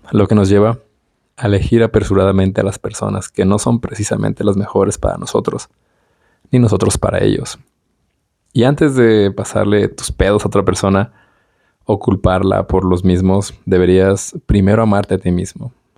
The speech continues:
sin temas de egocentrismo, martirismo, narcisismo,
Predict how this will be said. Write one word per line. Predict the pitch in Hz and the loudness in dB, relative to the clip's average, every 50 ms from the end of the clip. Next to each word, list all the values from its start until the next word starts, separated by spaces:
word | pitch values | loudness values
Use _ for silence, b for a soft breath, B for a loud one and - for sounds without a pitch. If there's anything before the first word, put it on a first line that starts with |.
| _ _ _ _ _ | _ _ _ _ _
sin | - - - 101 98 | -12 -2 -2 -2 0
temas | - 113 123 131 120 | 2 2 2 2 2
de | 107 | 2
egocentrismo, | 92 92 95 - 90 90 - - 120 113 - 101 98 95 92 | 0 0 -2 -4 -4 -4 0 0 0 0 0 -2 -4 -4 -2
martirismo, | 92 90 90 - - - 90 90 87 - 95 - - - 95 | -2 -4 -4 -4 -4 -2 0 0 0 -2 -6 -8 -6 -6 -6
narcisismo, | 95 92 - - - 98 - - - - - - 98 95 - - | -6 -6 -6 -4 -6 -6 -2 -2 -2 -4 -2 -6 -8 -8 -8 -12